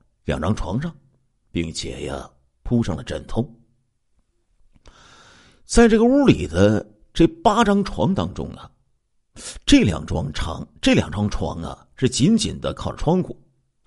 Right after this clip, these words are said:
有意的选择易于逃脱的地点。东北二王挺贼的，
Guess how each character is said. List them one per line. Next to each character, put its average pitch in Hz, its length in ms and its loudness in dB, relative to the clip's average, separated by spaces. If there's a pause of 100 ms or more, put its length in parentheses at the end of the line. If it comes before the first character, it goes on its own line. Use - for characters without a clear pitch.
(200)
有 85 280 0
意 254 240 2
的 - 320 -8 (120)
选 73 500 -4
择 98 260 2 (260)
易 160 120 -2
于 92 140 -2
逃 117 320 0
脱 117 180 -4
的 85 60 -4
地 87 180 -8
点。 - 180 -16 (920)
东 185 140 -4
北 110 80 -4
二 151 200 -4
王 113 240 -4
挺 - 160 -12
贼 - 320 -6
的， 143 300 -8